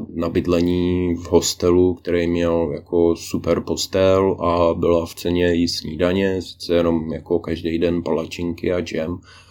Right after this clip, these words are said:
ale jako aspoň něco, tak to bylo sedmdesát dolarů. No. Když jsem jel vlastně dolů do Tasmánie, tak tam už to bylo třeba nějakých sto padesát dolarů na týden, jako bez snídaně a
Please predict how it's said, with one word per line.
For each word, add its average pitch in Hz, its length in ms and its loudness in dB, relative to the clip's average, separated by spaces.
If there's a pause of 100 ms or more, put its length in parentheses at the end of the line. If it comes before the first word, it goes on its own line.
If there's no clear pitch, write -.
(160)
ale 87 220 2
jako 87 300 2
aspoň 90 360 0
něco, 90 380 0
tak 87 200 0 (100)
to - 80 -12
bylo 85 240 2
sedmdesát 87 580 0
dolarů. 82 440 2 (460)
No. - 100 -14 (720)
Když - 240 -6
jsem 87 200 4
jel 85 240 6
vlastně 85 560 0
dolů 87 680 2
do 82 360 -2
Tasmánie, 90 840 0
tak 87 220 -6
tam 82 220 -2
už 85 180 -2
to 85 140 -2
bylo 85 320 4
třeba 82 340 -6
nějakých 82 460 -8
sto - 160 -6
padesát 87 580 2
dolarů 85 480 4
na 85 120 -2
týden, 87 540 -2
jako 85 240 -6
bez 82 220 -6
snídaně 87 680 0 (460)
a 87 340 0